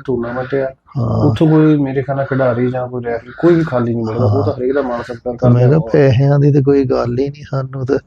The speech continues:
Speaker 2: ਟੂਰਨਾਮੈਂਟ, ਬਸ ਮੈਚ ਖੇਡਣ ਨਾਲ ਗੱਲ ਹੈਗੀ, ਹੈ ਨਾ।" ਤੇ
Speaker 1: ਜਿਹੜੇ ਤੁਹਾਨੂੰ, ਜਿਹਨੇ ਖਿਡਾਰੀ ਨੇ ਸੱਦੇ, ਉਹਨੇ ਤੁਹਾਨੂੰ ਖਿਡਾਇਆ ਮੇਰੇ ਖਿਆਲ ਨਾਲ, ਨਾ?
Speaker 2: ਹਾਂਜੀ, ਉਹ ਉਹਨਾਂ ਨੇ ਕਿਹਾ
Speaker 1: ਕਿਉਂਕਿ ਮੇਰੇ ਖਿਆਲ ਨਾਲ
Speaker 2: ਏਦਾਂ
Speaker 1: ਕਮੇਟੀ ਦਾ ਅੱਜ ਤਾਂ ਕੋਈ ਲੈਣਾ ਦੇਣਾ ਹੋਣਾ ਨਹੀਂ।
Speaker 2: ਕਮੇਟੀ ਦਾ ਪਤਾ ਨਹੀਂ ਉਹਨਾਂ ਦੇ ਕੀ ਗੱਲ ਹੋਈ ਹੋਊਗੀ।
Speaker 1: ਹਾਂ।
Speaker 2: ਆਪਾਂ ਨੂੰ ਤਾਂ ਜਿਹੜੇ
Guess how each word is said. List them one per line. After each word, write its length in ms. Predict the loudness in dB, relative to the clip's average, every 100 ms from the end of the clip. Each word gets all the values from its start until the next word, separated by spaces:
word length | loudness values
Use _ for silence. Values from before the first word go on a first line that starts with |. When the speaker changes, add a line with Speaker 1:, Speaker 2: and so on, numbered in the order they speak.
| _ -20 _ _ -20 -20 _ -2 -2 2
Speaker 2:
ਟੂਰਨਾਮੈਂਟ, 720 | 4 4 4 2 2 0 0
ਬਸ 260 | 0 2 0
ਮੈਚ 440 | 2 2 2 0
ਖੇਡਣ 360 | 2 2 2 -2
ਨਾਲ 160 | 0
ਗੱਲ 280 | 0 0 -2
ਹੈਗੀ, 360 | -6 -8 -8 -8
ਹੈ 40 |
ਨਾ।" 200 | -10 -16 -18 -20 -20 -20 -6
ਤੇ 100 | 2
Speaker 1:
ਜਿਹੜੇ 200 | 2 2
ਤੁਹਾਨੂੰ, 220 | 0 0
ਜਿਹਨੇ 180 | 2 2
ਖਿਡਾਰੀ 340 | 2 2 2
ਨੇ 80 | -2
ਸੱਦੇ, 260 | -4 -2 -2
ਉਹਨੇ 280 | -2 -4
ਤੁਹਾਨੂੰ 240 | -4 -6 -8
ਖਿਡਾਇਆ 220 | -8 -8
ਮੇਰੇ 200 | -10 -18
ਖਿਆਲ 120 | -14 -12
ਨਾਲ, 100 | -12
ਨਾ? 80 | -14 -2 2
Speaker 2:
ਹਾਂਜੀ, 380 | 4 4 2
ਉਹ 220 | 0 -2 -2
ਉਹਨਾਂ 200 | -2 -2
ਨੇ 120 | -2
ਕਿਹਾ 220 | -2 0
Speaker 1:
ਕਿਉਂਕਿ 180 | 0 2
ਮੇਰੇ 100 | 2
ਖਿਆਲ 100 | 2
ਨਾਲ 100 | 2
Speaker 2:
ਏਦਾਂ 120 | 0
Speaker 1:
ਕਮੇਟੀ 200 | -2 -2
ਦਾ 120 | -2
ਅੱਜ 80 | -2
ਤਾਂ 160 | -2 -2
ਕੋਈ 100 | -2
ਲੈਣਾ 220 | -2 -4
ਦੇਣਾ 200 | -6 -8
ਹੋਣਾ 200 | -12 -6
ਨਹੀਂ। 80 | 0
Speaker 2:
ਕਮੇਟੀ 400 | 2 2 4 6
ਦਾ 200 | 6 4
ਪਤਾ 300 | 2 -2 -2
ਨਹੀਂ 140 | -2
ਉਹਨਾਂ 120 | 0
ਦੇ 120 | 0 2
ਕੀ 300 | 2 2 2
ਗੱਲ 200 | 2 2
ਹੋਈ 260 | 2 2 0
ਹੋਊਗੀ। 300 | 0 -2 -4 _ -14 -10
Speaker 1:
ਹਾਂ। 220 | -8 -10 _ -4
Speaker 2:
ਆਪਾਂ 300 | -2 0 2
ਨੂੰ 140 | 4
ਤਾਂ 100 | 4
ਜਿਹੜੇ 280 | 4 4